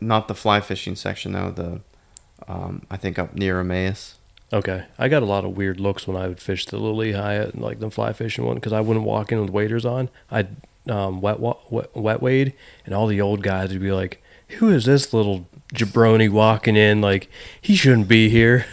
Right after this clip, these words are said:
Speaker 2: <laughs> I was, probably looked like a sack of crap 'cause I just rolled out of bed or something like that. But
Speaker 1: All
Speaker 2: yeah.
Speaker 1: hungover.
Speaker 2: Yeah.
Speaker 1: And, uh, I fished the Jordan.
Speaker 2: Jordan was awesome. I loved going up that way.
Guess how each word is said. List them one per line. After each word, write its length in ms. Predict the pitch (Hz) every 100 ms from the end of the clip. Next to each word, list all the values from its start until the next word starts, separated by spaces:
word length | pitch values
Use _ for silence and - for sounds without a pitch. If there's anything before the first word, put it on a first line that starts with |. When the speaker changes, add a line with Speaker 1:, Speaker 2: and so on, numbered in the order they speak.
| - - - _ - -
Speaker 2:
<laughs> 600 | - - _ _ _ _
I 120 | 131
was, 120 | 104 92 - -
probably 240 | 113 98 98
looked 200 | 98 95
like 160 | 90
a 80 | 90 92 - - - _ _ _
sack 320 | - 107 98 -
of 40 |
crap 360 | - 104 104 -
'cause 120 | 101
I 80 | 95
just 180 | 90 95
rolled 260 | 98 101 98
out 160 | 95
of 80 | 92
bed 220 | 101 104
or 100 | 101
something 300 | 95 95 98
like 160 | 95 92
that. 300 | 98 92 95
But 220 | 90 92
Speaker 1:
All 220 | - 101 107
Speaker 2:
yeah. 80 |
Speaker 1:
hungover. 420 | 101 104 107 107 113 -
Speaker 2:
Yeah. 360 | 131 123 160 123 - - - - _ - - - - - - _ _ _ - -
Speaker 1:
And, 380 | 113 104 98 104 - - - - _ -
uh, 60 | 92 101 95
I 100 | 98
fished 300 | - 110 -
the 80 | 98
Jordan. 720 | 98 107 107 107 107 117 120 - _ - - - - - - - - _ _ -
Speaker 2:
Jordan 320 | 110 113 123
was 120 | 98 95
awesome. 280 | 92 90
I 100 | 101
loved 320 | 104 101 95 95
going 220 | 92 92
up 120 | 90
that 200 | 92 95
way. 260 | 95 92